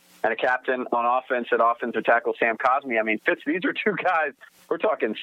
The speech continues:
sixty-plus starts between the two of them. When two of those guys just walk out on the rest of the season, and there's already some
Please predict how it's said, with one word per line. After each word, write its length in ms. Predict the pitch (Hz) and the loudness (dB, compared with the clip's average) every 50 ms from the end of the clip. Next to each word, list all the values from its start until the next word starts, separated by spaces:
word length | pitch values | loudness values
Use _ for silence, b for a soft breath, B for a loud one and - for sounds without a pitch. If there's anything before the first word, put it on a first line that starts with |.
| - | -2
sixty-plus 920 | - 190 185 - - - - 202 190 185 180 - - - 185 160 151 131 - - - - - - | 0 0 0 0 -4 -4 -2 0 0 0 0 -4 -4 -2 0 0 2 0 -2 -8 -12 -12 -8 0
starts 320 | - 151 147 147 143 - | 2 4 4 4 2 -2
between 400 | - - 104 - - 127 123 113 | -6 -8 -6 -2 0 0 2 2
the 80 | 107 104 - - | 0 0 -2 -2
two 180 | - - 185 160 | -2 0 0 0
of 120 | 113 - | -2 -2
them. 260 | 92 92 87 85 82 - _ _ _ _ _ - - - | -2 -2 -2 -2 -4 -8 _ _ _ _ _ -16 -2 2
When 260 | 117 120 117 98 - _ _ - - - | 4 4 4 2 -2 _ _ -16 -10 -4
two 200 | - 233 262 285 | -2 0 2 2
of 100 | 262 202 | 0 0
those 240 | 190 196 190 160 143 | 0 -2 -2 -2 0
guys 340 | 156 156 160 151 147 127 - | 0 0 2 0 -2 -4 -4
just 200 | 110 110 110 101 | -6 -6 -4 -2
walk 400 | 101 101 107 123 143 151 - - 143 | -2 0 2 2 0 0 0 0 0
out 160 | 135 131 120 | 0 0 0
on 140 | 117 110 107 | -2 -2 0
the 80 | 104 | 2
rest 180 | 110 117 117 - - | 2 2 2 0 -2
of 60 | 104 | -2
the 80 | 98 95 - - | -4 -2 0 2
season, 460 | 135 131 123 98 95 87 90 87 - - - - - - - - - - - - | 2 2 4 4 2 2 0 0 -4 -8 -16 -20 -20 -20 -20 -20 -20 -20 -4 -2
and 340 | 120 117 113 110 110 104 - - | 0 0 0 0 -2 -4 -6 -6
there's 320 | - 113 110 117 110 107 127 | -4 0 0 0 2 2 0
already 520 | 131 139 151 143 143 143 143 139 131 131 - | 0 2 2 2 0 0 -2 -2 -4 -4 -2
some 380 | 139 127 120 117 113 113 110 107 | 0 2 2 0 0 -2 -6 -10